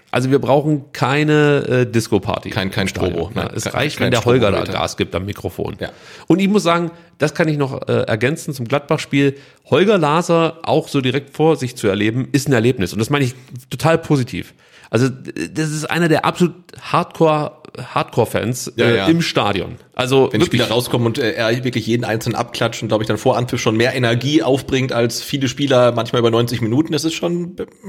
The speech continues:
Speaker 2: beeindruckend, ja.
Speaker 1: Ja, also es, es gibt ja grad keine Einlaufkinder, aber ich kann mich noch an, an, an, äh, die Zeiten erinnern, als die Einlaufkinder an Holger Laser vorbeigelaufen sind und da, glaub ich, diese Memes entstanden sind, die man kennt, ja, dieses eine Mädchen auf dem Rücksitz, das einfach nur so guckt,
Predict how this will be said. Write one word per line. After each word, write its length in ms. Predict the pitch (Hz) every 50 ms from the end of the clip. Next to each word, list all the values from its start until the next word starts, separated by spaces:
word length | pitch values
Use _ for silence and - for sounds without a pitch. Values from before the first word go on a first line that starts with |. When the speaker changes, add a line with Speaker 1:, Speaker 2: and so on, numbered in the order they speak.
| 196 196 190
Speaker 2:
beeindruckend, 480 | 180 175 - - - 87 - 85 85
ja. 60 | 92 127
Speaker 1:
Ja, 60 | 127
also 140 | 113 143 131
es, 220 | - 120 123 117 -
es 200 | - 113 104 -
gibt 160 | - 190 -
ja 60 | 180
grad 280 | - - 107 101 - -
keine 200 | 113 104 101 -
Einlaufkinder, 540 | - 104 101 98 95 - - 120 113 123 127
aber 120 | 117 110
ich 80 | 110 107
kann 160 | - 147 156
mich 80 | 170 160
noch 160 | 147 143 135 - - - _ - - - - - - -
an, 220 | - 117 120 113
an, 220 | - - 117 113 -
an, 340 | 87 107 107 101 95 87
äh, 220 | - 58 62 85 -
die 120 | - 117
Zeiten 260 | 120 - 135 135 131
erinnern, 280 | 123 - 139 165 170 151
als 300 | - - 117 135 - -
die 180 | - - - -
Einlaufkinder 680 | 123 170 202 202 196 170 156 - - 175 170 156 131
an 120 | 113 120
Holger 240 | 123 135 147 147 127
Laser 260 | 117 117 160 180 170
vorbeigelaufen 600 | 135 123 107 107 107 107 104 101 101 107 - 120
sind 180 | 113 127 127 127
und 240 | 123 120 120 117 120 - - - - - -
da, 80 | 123 117
glaub 200 | 117 143 135 127
ich, 40 | 123
diese 220 | - 127 117 120
Memes 340 | 113 113 120 143 170 180 -
entstanden 380 | 160 143 - - 143 143 143 135
sind, 180 | 135 131 127
die 80 | 127 127
man 200 | 127 127 123 120
kennt, 220 | - 135 135 123
ja, 60 | 127
dieses 240 | 117 113 113 113 110
eine 220 | 101 - 123 131 120
Mädchen 280 | 123 139 143 - 127
auf 80 | 117 113
dem 60 | 117 110
Rücksitz, 300 | 143 165 - - 139 120
das 140 | 127 117 113
einfach 180 | 90 127 135
nur 120 | 131 131 123
so 140 | 117 120
guckt, 200 | 117 135 131 135